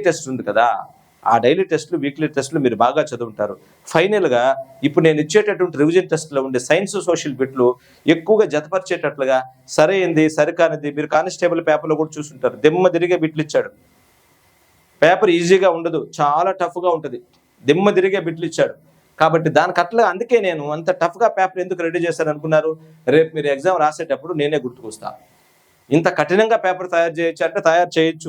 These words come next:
మనకు సాధ్యమైంది, అది మీకు కూడా సాధ్యమవుతుంది. ఒక్కసారి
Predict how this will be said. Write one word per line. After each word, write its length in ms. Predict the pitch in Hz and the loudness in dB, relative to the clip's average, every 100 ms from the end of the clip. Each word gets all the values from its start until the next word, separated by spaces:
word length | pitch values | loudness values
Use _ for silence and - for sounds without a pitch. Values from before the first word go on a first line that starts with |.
| 151 | -6
మనకు 160 | 131 - | -4 0
సాధ్యమైంది, 600 | 147 151 165 156 151 123 123 127 | 2 2 0 0 -2 -4 -2 -4
అది 120 | 127 | -2
మీకు 120 | 147 156 | -2 0
కూడా 120 | 165 160 | 0 0
సాధ్యమవుతుంది. 560 | 135 139 131 120 151 226 _ _ - 135 | 0 0 -2 -2 -2 -4 _ _ 0 2
ఒక్కసారి 340 | 151 170 165 | 4 2 2